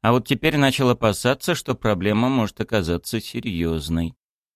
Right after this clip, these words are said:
Чуть слышно звякнуло и зашуршало в комнатке, мимо которой я проходил.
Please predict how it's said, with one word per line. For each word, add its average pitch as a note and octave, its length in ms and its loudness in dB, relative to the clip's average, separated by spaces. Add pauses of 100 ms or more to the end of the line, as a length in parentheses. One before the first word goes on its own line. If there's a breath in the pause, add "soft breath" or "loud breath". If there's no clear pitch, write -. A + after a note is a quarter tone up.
(280)
Чуть D#3 180 0
слышно D#3 380 2
звякнуло F3+ 500 2
и E3 80 2
зашуршало B2 720 2
в - 80 -10
комнатке, D3 500 0
мимо A#2+ 300 4
которой G2+ 340 0
я G#2 80 2
проходил. F2 580 -2